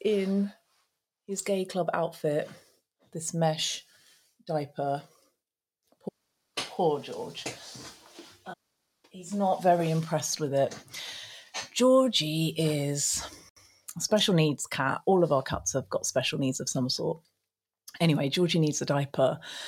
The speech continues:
a nappy for British people. This is nappy number three. We, it was a bit like Goldilocks. Can you see his tail? He's pissed. He's so pissed with me. He's smacking that tail.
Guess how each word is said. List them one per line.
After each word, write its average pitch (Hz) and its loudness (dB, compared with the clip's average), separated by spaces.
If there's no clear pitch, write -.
a 143 -2
nappy 131 -2
for - 0
British - -4
people. 160 -6
This 220 0
is 190 0
nappy 190 4
number 160 4
three. 170 0
We, 170 4
it 170 2
was 190 6
a 196 0
bit 214 2
like 185 2
Goldilocks. 151 2
Can - -2
you 165 0
see 165 -4
his 160 -2
tail? 139 0
He's 135 -8
pissed. - -10
He's 139 -10
so - -2
pissed - -6
with 151 -8
me. 131 -4
He's - -12
smacking 147 -4
that 143 -2
tail. 131 0